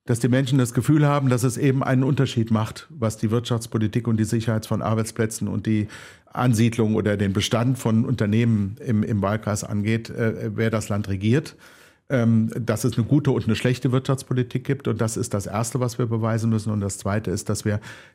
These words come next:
den Menschen das Gefühl der Sicherheit und Geborgenheit zurückgeben müssen. Und da gucke ich halt schon ganz konkret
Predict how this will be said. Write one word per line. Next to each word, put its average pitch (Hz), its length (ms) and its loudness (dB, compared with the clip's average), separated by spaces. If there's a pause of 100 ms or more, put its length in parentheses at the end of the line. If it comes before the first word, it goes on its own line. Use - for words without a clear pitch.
den 110 100 4
Menschen 123 300 2
das 113 200 0
Gefühl 135 380 2
der 113 180 2
Sicherheit 123 460 0
und 120 140 0
Geborgenheit 104 720 0
zurückgeben 92 540 -2
müssen. 92 260 -2
Und 92 120 -2
da 110 140 0
gucke 113 240 -6
ich 107 140 -4
halt 110 180 -2
schon 123 240 -2
ganz 104 240 -4
konkret 101 480 -2